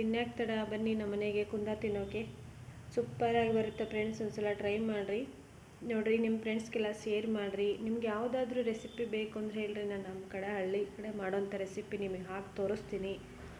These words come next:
ಆಮೇಲೆ ನನ್ನ ವಿಡಿಯೋಸ್ ಹೇಗೆ ಬರ್ತಾ ಇದೆ ಅಂತ ನಂಗೆ ಸ್ವಲ್ಪ ಕಾಮೆಂಟ್ ಬಾಕ್ಸಲ್ಲಿ ಕಾಮೆಂಟ್ ಮಾಡ್ರಿ. ಹೊಸ್ದಾಗಿ ಮಾಡೋದ್ರಿಂದ ಏನಾದರೂ ಕನ್ಫ್ಯೂಸ್ ಆಗುತ್ತೆ. ನೋಡಿ ಈ ಕುಂದ ರೆಡಿ ಆಯ್ತು, ಮತ್ತೆ ಸರ್ವ್ ಮಾಡಿಬಿಡ್ತೀನಿ. ತುಂಬ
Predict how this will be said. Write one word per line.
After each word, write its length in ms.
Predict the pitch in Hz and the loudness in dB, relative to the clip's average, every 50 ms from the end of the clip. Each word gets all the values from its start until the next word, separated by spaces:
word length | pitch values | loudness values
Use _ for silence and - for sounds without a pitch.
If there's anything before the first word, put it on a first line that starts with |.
| - - - - - - - | -14 -16 -16 -16 -16 -12 -8
ಆಮೇಲೆ 340 | 208 208 214 214 208 220 220 220 | -6 -4 -4 -2 0 2 2 2
ನನ್ನ 140 | 220 214 226 226 220 | 2 2 2 4 4
ವಿಡಿಯೋಸ್ 320 | 214 220 220 226 226 - - | 6 6 6 4 4 2 2
ಹೇಗೆ 160 | 220 214 220 214 220 | 2 2 2 2 2
ಬರ್ತಾ 260 | 208 196 - - 202 196 | 0 0 2 2 2 2
ಇದೆ 100 | 196 202 196 | 2 0 -2
ಅಂತ 120 | 196 - 202 196 | -2 -2 -2 -2
ನಂಗೆ 200 | 196 190 190 190 - | -2 -2 -4 -6 -6
ಸ್ವಲ್ಪ 180 | - 196 - - - | -8 -10 -10 -10 -8
ಕಾಮೆಂಟ್ 320 | - 190 196 202 208 214 196 196 | -4 -2 -2 -2 -2 -4 -4 -4
ಬಾಕ್ಸಲ್ಲಿ 420 | 196 196 196 - - 202 202 202 196 - - - - - | -4 -4 -4 -4 -4 -2 -2 -2 -2 -6 -10 -14 -10 -8
ಕಾಮೆಂಟ್ 340 | 214 202 208 208 214 208 - 202 | -4 -4 -2 -2 -2 -2 -2 -2
ಮಾಡ್ರಿ. 320 | 196 185 180 180 180 185 185 185 190 185 | -2 -2 0 -2 -2 -2 -2 -4 -4 -6
ಹೊಸ್ದಾಗಿ 380 | 190 190 - - 226 220 214 214 202 | -6 -8 -4 -2 0 0 0 2 0
ಮಾಡೋದ್ರಿಂದ 580 | 190 185 185 190 196 190 196 190 185 185 180 185 185 185 190 | 0 2 2 2 0 0 0 -2 -2 -2 -2 -2 -2 -2 -2
ಏನಾದರೂ 380 | 185 190 196 196 190 202 202 196 196 196 | -2 -4 -4 -6 -4 -4 -4 -4 -4 -6
ಕನ್ಫ್ಯೂಸ್ 420 | 185 - - - 220 220 208 202 190 | -8 -8 -6 -2 0 0 0 0 0
ಆಗುತ್ತೆ. 340 | 180 175 175 - - - 185 185 - - - - - - - - - - - - - - - - - - - - - - 233 | -2 -2 -4 -6 -8 -8 -8 -8 -10 -14 -18 -18 -18 -20 -20 -20 -18 -18 -18 -18 -18 -18 -18 -18 -18 -18 -18 -14 -6 -2 2
ನೋಡಿ 220 | 233 233 240 233 240 - - - - - 208 | 4 4 4 4 2 -2 -10 -12 -10 -8 -8
ಈ 20 | 196 - - | -8 -4 -2
ಕುಂದ 180 | 208 208 214 214 214 208 | -2 -2 0 0 2 2
ರೆಡಿ 160 | 208 208 220 220 214 | 2 2 2 2 2
ಆಯ್ತು, 260 | 214 214 - - 247 285 277 - - - - - - - | 2 0 -2 0 -2 -2 -2 -2 -10 -14 -16 -14 -8 -6
ಮತ್ತೆ 220 | 226 220 - 226 226 220 220 214 - - - - - - - - - - - | -6 -2 0 0 2 0 0 -2 -6 -14 -16 -16 -16 -16 -16 -16 -16 -8 -2
ಸರ್ವ್ 240 | - 233 226 233 233 233 | 0 2 4 4 4 4
ಮಾಡಿಬಿಡ್ತೀನಿ. 560 | 233 233 233 226 226 - - - 226 220 214 220 220 - - - - - - - - - - - - - - - - - - - - - - - - - - - - - - - - - | 2 2 2 2 2 0 0 0 0 0 0 0 -2 -4 -8 -10 -14 -16 -16 -18 -18 -18 -20 -20 -20 -20 -20 -20 -20 -20 -20 -20 -20 -20 -20 -20 -20 -20 -20 -20 -18 -18 -20 -14 -8 -4
ತುಂಬ 260 | 233 220 214 214 226 | -2 -2 0 2 4